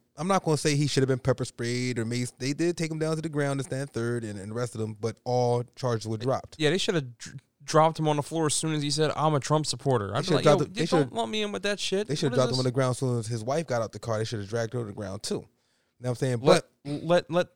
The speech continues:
Speaker 2: someone jump out of a car during a traffic stop being black.
Speaker 1: That's what I'm saying. That's what I'm saying. So it's a couple things that is going on here.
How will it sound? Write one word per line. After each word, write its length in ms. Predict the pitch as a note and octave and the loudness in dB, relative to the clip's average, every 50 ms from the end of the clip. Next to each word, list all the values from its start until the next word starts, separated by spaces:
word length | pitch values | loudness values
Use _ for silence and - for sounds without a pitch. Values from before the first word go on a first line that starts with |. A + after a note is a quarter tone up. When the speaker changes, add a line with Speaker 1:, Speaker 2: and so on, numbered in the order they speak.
| _ _ _ | _ _ _
Speaker 2:
someone 400 | - - - F3 E3 D#3 D3+ D3 | -4 -2 -2 0 0 0 0 0
jump 200 | C#3 D3+ C#3+ C#3 D3 | 2 2 2 4 6
out 120 | C#3 C#3 | 6 6
of 80 | C#3 B2 | 6 4
a 60 | B2+ | 0
car 320 | - - D3 C#3 C3 B2+ | 0 4 4 6 6 6
during 320 | B2+ B2+ C3 B2 A#2+ A#2+ A#2+ | 4 2 2 2 2 2 0
a 40 | A2+ | 0
traffic 320 | - B2+ A#2+ A2+ A#2 A2 | 0 0 0 0 -2 -4
stop 320 | - B2 A#2 A2+ G#2 - - - - B2 B2+ C3 | -2 0 0 0 0 -4 -10 -20 -20 -20 -14 -6
being 240 | B2+ A#2+ A#2 A2 G#2+ | -4 -2 -2 -2 -2
black. 280 | G#2+ G#2 G2+ F#2 - | -2 -2 -2 -2 -4
Speaker 1:
That's 220 | - B2 A2+ - - | -4 -6 -6 -4 -6
what 60 | G2+ | -8
I'm 60 | G#2 - | -8 -8
saying. 220 | - E2+ C#2+ - - - _ _ _ _ - | -12 -12 -14 -14 -18 -20 _ _ _ _ -12
That's 140 | A#2+ A2 - | -10 -10 -8
what 40 | A2 G2+ | -10 -10
I'm 20 | |
saying. 180 | - G#2 G2 G#2 | -10 -10 -10 -8
So 320 | - - B2+ A#2+ A#2 A2+ | -2 0 0 0 0 -2
it's 140 | B2 A#2+ - | -4 -4 -6
a 40 | A#2 | -4
couple 280 | - F#3+ G3+ F3+ D#3+ | 0 0 0 0 -2
things 220 | - - B2+ A#2+ A2 | -4 -4 -4 -4 -2
that 220 | A#2 A2+ - - | -4 -4 -4 -6
is 120 | - G2+ | -12 -12
going 240 | G2+ A2 A2 A2 G#2+ | -8 -6 -4 -4 -4
on 100 | G#2 G2 | -4 -6
here. 180 | F#2+ F2 D#2+ | -6 -8 -10